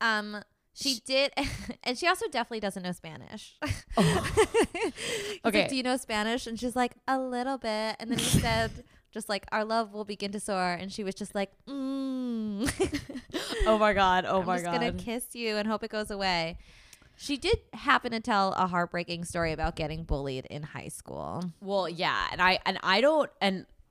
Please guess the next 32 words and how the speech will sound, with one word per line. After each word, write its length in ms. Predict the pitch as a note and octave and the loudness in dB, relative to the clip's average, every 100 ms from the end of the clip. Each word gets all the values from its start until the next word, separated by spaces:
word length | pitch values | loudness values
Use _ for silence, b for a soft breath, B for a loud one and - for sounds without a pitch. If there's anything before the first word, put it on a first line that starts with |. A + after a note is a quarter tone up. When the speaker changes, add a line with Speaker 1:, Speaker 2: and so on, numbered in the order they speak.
| - | -8
Speaker 2:
okay, 240 | F3 C#3+ A2+ | -2 -2 0
with 220 | F3+ E3 | 0 2
what 160 | F3+ G3 | 4 6
I'm 140 | C4+ | 6
about 280 | E4 A3+ F3+ | 4 2 0
to 80 | F#3 | -2
bring 220 | E3+ D3 | -4 -4
up, 220 | C#3 - | -6 -4
I'm 140 | E3+ F3 | -2 0
not 200 | E3+ E3+ | -2 0
Speaker 1:
Yeah. 60 | |
Speaker 2:
trying 240 | F#3 F3+ F3 | 0 0 0
to 100 | E3 | -4
discredit 600 | D#3+ - F3 D3+ D3+ - | -6 -8 -6 -4 -4 -4
any 340 | D3+ D#3 D3+ | -4 -4 -6
of 100 | D3+ | -4
Speaker 1:
Yes. 140 | F#3 - | -4 -4
Speaker 2:
the 60 | |
racism 420 | D3 D3 D#3 D#3+ D3 | -4 -6 -8 -8 -8
that 120 | - | -8
she 140 | - | -8
experienced. 680 | D3+ - C#3+ C3+ C3+ C#3+ - - | -8 -10 -10 -8 -8 -10 -10 -4
I'm 320 | D#3 D3+ C#3+ _ _ _ | -4 -4 -8 _ _ _
sure 460 | - - - F3 E3 | -10 -6 0 0 0
that 180 | E3 | -2
she 140 | - F3+ | -6 -8
did. 340 | D3+ D3 F3 - | -4 -2 -2 -4
And 160 | D#3+ | -6
it, 120 | D3+ - | -8 -6
that 240 | F#3 D3 | -2 0
Speaker 1:
Totally. 100 | D3 | 0
Speaker 2:
is 240 | C#3+ F3 | -4 -6